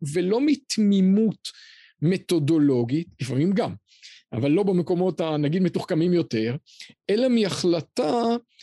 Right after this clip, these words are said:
שזה לא מה שמעניין אותנו. בישיבה, למרות שהכותרת היא גמרא,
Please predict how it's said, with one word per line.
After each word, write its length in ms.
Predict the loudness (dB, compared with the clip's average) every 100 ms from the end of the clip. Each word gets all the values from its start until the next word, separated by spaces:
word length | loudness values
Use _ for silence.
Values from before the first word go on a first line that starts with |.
| _
שזה 340 | -6 -2 0 0
לא 100 | 2
מה 100 | 0
שמעניין 480 | 0 0 2 2 0
אותנו. 340 | -4 -6 -8 -4
בישיבה, 540 | -2 -2 -2 -2 0
למרות 560 | 0 0 0 0 0 -2
שהכותרת 1000 | -2 -2 -2 -4 -4 -6 -2 -2 0 -2
היא 100 | -2 0
גמרא, 680 | 2 0 0 0 0 -2